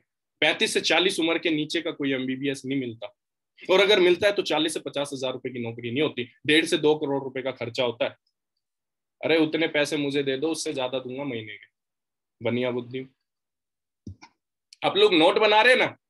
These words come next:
कमेंट करेंगे, नोट बना रहे? सात सौ सात पोस्ट पर साढ़े सात लाख दावेदार एमबीए, एमसीए वाले भी मोची बने, माली, धोबी बनने के race में। आठवीं पास सिपाही चाहिए, लेकिन दौड़ रहे हैं doctor, engineer, एमबीए। यस, yes,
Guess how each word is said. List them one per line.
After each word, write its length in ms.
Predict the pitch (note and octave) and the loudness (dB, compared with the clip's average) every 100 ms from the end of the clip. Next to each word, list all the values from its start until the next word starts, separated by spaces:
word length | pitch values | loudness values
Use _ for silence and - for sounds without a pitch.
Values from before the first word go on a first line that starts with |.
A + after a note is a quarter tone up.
| - | -4
कमेंट 300 | D#3 F3+ G3+ | 2 2 2
करेंगे, 300 | F#3+ F3 F3 | 2 2 2
नोट 220 | D#3+ F#3+ | 0 0
बना 220 | G#3 G3 A3 | -2 0 0
रहे? 160 | A3 - _ _ _ _ _ _ _ _ _ _ - | 0 -4 _ _ _ _ _ _ _ _ _ _ -6
सात 220 | E3 F#3+ | -2 -2
सौ 120 | A#3 | -2
सात 240 | G#3+ A3 | -2 -2
पोस्ट 300 | A3 G#3+ G#3+ | -2 -4 -4
पर 160 | - A3+ | -4 -8
साढ़े 420 | - - F#3 G3+ | -8 -4 -2 -2
सात 360 | G#3 F#3+ G3 G3+ | -2 -4 -4 -2
लाख 200 | G3 F#3+ | -2 -2
दावेदार 420 | F3+ F#3+ F#3+ F#3+ | -4 -4 -4 -4
एमबीए, 400 | F#3 F#3 F#3 F#3 | -4 -6 -6 -4
एमसीए 400 | F3+ F3+ F3+ F3+ | -4 -8 -8 -8
वाले 340 | E3 D#3+ F3 | -2 0 0
भी 200 | D#3+ D#3+ | 0 0
मोची 360 | D#3+ D#3+ D#3 F#3 | -2 -6 -6 -8
बने, 380 | D#3+ D#3 E3 E3 | -4 -2 0 0
माली, 540 | D3+ D3 D#3+ E3+ D#3+ | -2 -2 0 0 0
धोबी 400 | C3+ C#3+ C#3+ D#3+ | -2 -8 -4 -4
बनने 500 | D3+ C#3+ D3 D3 D#3 | -4 -6 -6 -4 -4
के 280 | D3+ D3 D3 | -4 -4 -2
race 280 | C#3+ C#3+ - | 0 -2 -4
में। 180 | C3+ A#2 _ _ _ - C#3+ | -8 -8 _ _ _ -2 0
आठवीं 320 | E3 G3 G3+ | 2 0 2
पास 260 | F#3+ F#3+ | 2 2
सिपाही 380 | F#3 F3+ E3+ F3+ | 0 2 2 2
चाहिए, 380 | F3+ E3+ D#3+ E3+ | 0 0 2 0
लेकिन 340 | D#3+ D#3+ E3 | -2 -4 -6
दौड़ 240 | D3+ D3+ D#3 | -4 -4 -4
रहे 260 | D3+ D#3 | -6 -6
हैं 180 | D3+ D3 | -6 -4
doctor, 380 | C#3 C#3+ - D3+ | -2 -2 -2 -4
engineer, 440 | C#3+ C#3 C#3+ D3 | -4 -4 -4 -2
एमबीए। 500 | C#3+ C#3+ D#3 F3+ G3 | -2 -4 -4 -2 0
यस, 560 | B3 G3+ - - - - _ _ _ _ - | 2 2 -2 -12 -16 -20 _ _ _ _ -4
yes, 640 | F#3+ A#3 C#3+ - - - | 0 2 2 -2 -14 -20